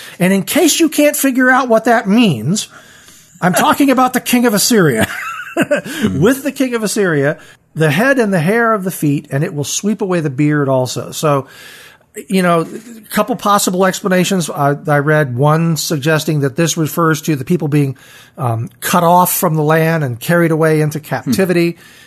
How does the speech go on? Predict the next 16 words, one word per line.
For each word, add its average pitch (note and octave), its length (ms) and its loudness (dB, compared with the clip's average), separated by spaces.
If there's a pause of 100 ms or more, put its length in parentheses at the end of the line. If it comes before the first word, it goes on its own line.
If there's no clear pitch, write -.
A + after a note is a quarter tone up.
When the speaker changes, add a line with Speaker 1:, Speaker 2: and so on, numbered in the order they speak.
(100)
Speaker 1:
Another E3+ 380 0
one E3 220 0
suggesting D3+ 560 -2
that C#3 120 0
it G3 80 -6
was C3+ 120 -6
a C3+ 40 -4
reference D3 540 -2
to C#3 420 0 (360)
the C#3+ 100 -2
sort D3+ 300 0
of C#3 200 0 (140)
emasculating D3+ 1400 0
and, C3+ 640 0
Speaker 2:
Mm-hmm. - 160 -10
Speaker 1:
uh, A#2+ 440 2